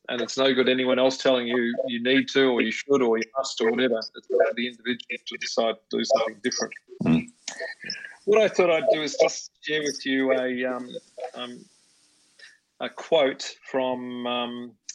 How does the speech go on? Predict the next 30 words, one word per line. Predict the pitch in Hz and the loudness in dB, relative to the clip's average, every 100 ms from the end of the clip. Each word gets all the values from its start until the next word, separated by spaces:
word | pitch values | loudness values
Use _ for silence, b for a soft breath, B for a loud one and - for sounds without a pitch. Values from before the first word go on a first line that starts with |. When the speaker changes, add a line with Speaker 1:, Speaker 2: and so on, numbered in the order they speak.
| B B B _ _ - | B B B _ _ -8
Speaker 1:
uh, | 123 120 117 | -6 -6 0
Crazy | 175 175 147 | 2 2 2
Horse | 131 110 - - | 0 0 -2 -8
through, | - 131 127 123 120 120 | -4 0 2 2 2 0
uh, | 117 127 | -2 -2
Ian | 127 120 | -2 0
Rogers, | 127 123 113 - | -2 -2 -6 -6
who's | 120 107 | -6 -6
the | |
director | 107 120 - 113 | -2 -2 -2 -6
of | |
Sphinx | - 127 113 | -4 -4 -4
Spiritual. | - 139 135 113 110 - - | 0 2 2 0 -4 -6 -8
And | 127 | -4
the | 123 | -4
quote | - 165 151 135 - - | 0 4 4 4 -2 -4
is | 147 117 113 208 - - _ - B B B B - | 2 2 0 -6 -6 -10 _ -16 B B B B 2
that | 135 123 - - - _ - B B B _ _ - | 4 4 -2 -12 -14 _ -20 B B B _ _ -6
you | 143 147 127 | 0 0 2
all | 175 196 202 | 4 6 4
need | 170 151 147 | 0 -2 -4
support | - 143 135 160 151 147 | -6 -8 -4 0 2 0
in | 123 | -4
your | 120 | -2
life, | 120 123 107 - - _ _ _ - _ _ _ - | 0 -2 -4 -10 -20 _ _ _ -20 _ _ _ -12
and | 127 120 | -10 -8
particularly | 123 196 - 127 127 | -4 -4 -2 -4 -2
in | 120 | -2
difficult | 117 120 - 110 101 | -2 -6 -6 -10 -4
times. | 127 113 107 85 - - | -2 0 -4 -8 -14 -16